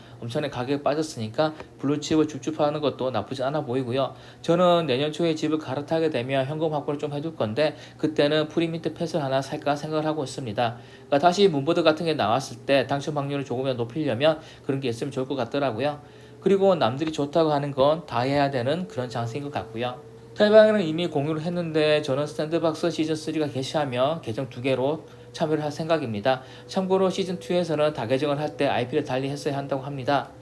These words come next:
그러니까 저는 하나는 집에서 하고 한 개의 계정은, 어, 카페에서 할 생각이고요.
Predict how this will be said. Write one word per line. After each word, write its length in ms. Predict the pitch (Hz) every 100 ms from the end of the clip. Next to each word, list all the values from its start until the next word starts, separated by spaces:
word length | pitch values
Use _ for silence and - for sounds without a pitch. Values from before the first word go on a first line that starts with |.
| - -
그러니까 220 | - 143
저는 280 | 156 151 165
하나는 340 | 165 175 175
집에서 380 | 165 156 156 147
하고 340 | 123 156 180 180
한 440 | 175 170 170 165
개의 260 | 147 139 143
계정은, 520 | 117 117 127 185 214 - -
어, 120 | 110
카페에서 380 | 117 135 151 151
할 60 | 131
생각이고요. 680 | 139 143 127 104 107 131